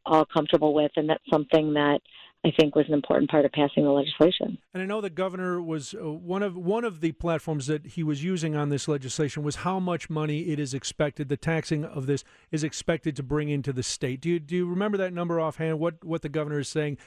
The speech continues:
Speaker 2: "Listen, we legalize recreational cannabis, the state stands to make this amount."
Speaker 1: I don't recall specifically, but it is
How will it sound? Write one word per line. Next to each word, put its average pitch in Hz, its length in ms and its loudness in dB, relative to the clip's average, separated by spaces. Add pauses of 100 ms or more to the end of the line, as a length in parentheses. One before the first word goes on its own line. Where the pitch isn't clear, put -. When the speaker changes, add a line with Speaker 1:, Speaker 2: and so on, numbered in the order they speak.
(240)
Speaker 2:
"Listen, 120 280 -4
we 135 200 -2
legalize 175 540 -2
recreational 165 540 -4
cannabis, 156 580 -2 (180)
the - 80 -8
state 170 400 -2
stands 156 380 -4
to 147 80 -4
make 143 240 -4 (460)
this 143 180 -2
amount." 113 360 -6 (1040)
Speaker 1:
I 202 60 12
don't 277 340 4
recall 208 360 4
specifically, 233 840 4
but 220 140 2
it 214 100 2
is 233 220 2